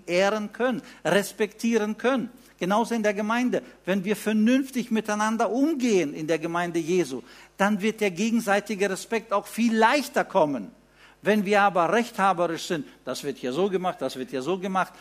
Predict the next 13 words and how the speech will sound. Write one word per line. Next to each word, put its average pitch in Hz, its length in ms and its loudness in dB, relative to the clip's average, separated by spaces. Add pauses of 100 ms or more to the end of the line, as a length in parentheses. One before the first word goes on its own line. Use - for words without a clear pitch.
(260)
und 185 180 0
ruckzuck 190 520 0
haben 156 240 2
wir 160 80 2
dann 175 280 -4
Streitigkeiten 156 1040 -4 (320)
und 151 180 -8
Probleme. 160 580 0 (920)
Also 151 220 0
dieses 175 420 -4 (300)
Entgegenbringen 185 840 0
an 165 220 -4
Respekt 214 760 -2